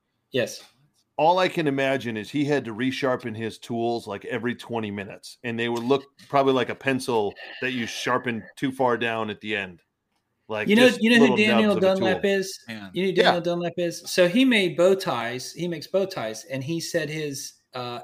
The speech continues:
Speaker 1: and he also makes, um, one of the many things that he makes, but he also makes, t-, uh, miter saw inserts for people, zero clearance miter saw inserts.
Speaker 2: Okay.
Speaker 1: So, like, for Bosches and,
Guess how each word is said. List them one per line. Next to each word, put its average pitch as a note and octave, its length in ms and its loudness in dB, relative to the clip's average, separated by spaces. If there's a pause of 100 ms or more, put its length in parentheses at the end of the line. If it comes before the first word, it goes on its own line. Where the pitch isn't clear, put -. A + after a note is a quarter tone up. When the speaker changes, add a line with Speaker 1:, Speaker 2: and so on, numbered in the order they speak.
Speaker 1:
and C#3 140 -4
he D#3 120 -4
also D3+ 300 -4
makes, B2+ 560 -6 (480)
um, A#2 440 -4
one C#3 340 -2
of B2 120 -2
the B2 60 -4
many A#2+ 220 -2
things G#2+ 260 -8
that G2+ 80 -10
he G2+ 60 -10
makes, G2+ 280 -12
but A#2+ 160 -8
he B2+ 100 -2
also B2+ 280 -2
makes, A2 380 -4
t-, - 260 -20
uh, G2+ 200 -10 (440)
miter A3+ 240 6
saw C3 220 2
inserts B2+ 500 -4
for - 160 -10
people, A2 260 -10
zero C#3 240 -4
clearance C3+ 380 -8
miter F#3+ 160 -4
saw - 160 -10
inserts. - 560 -16 (200)
Speaker 2:
Okay. G#2 140 -6
Speaker 1:
So, C3 220 0
like, A#2+ 160 -2
for A#2+ 120 -8
Bosches D#3 640 0
and, A2+ 220 -8